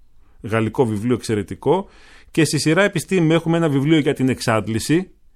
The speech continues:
Είναι ένα λεξικό όρον για την εξάντληση που όλοι έχουμε ζήσει. Και έχουμε και ένα βιβλίο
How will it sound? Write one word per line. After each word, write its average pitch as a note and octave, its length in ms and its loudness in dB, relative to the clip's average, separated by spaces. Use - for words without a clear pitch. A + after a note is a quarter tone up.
Είναι C#3 200 2
ένα D#3 280 0
λεξικό C#3 760 2
όρον C#3 600 4
για A2+ 160 -2
την A2 120 -4
εξάντληση G2+ 840 -6
που B2 120 0
όλοι B2 240 4
έχουμε G2+ 240 -2
ζήσει. F#2+ 520 -6
Και F3+ 120 -2
έχουμε F3+ 180 2
και F#3 80 -2
ένα F#3 140 2
βιβλίο E3 480 0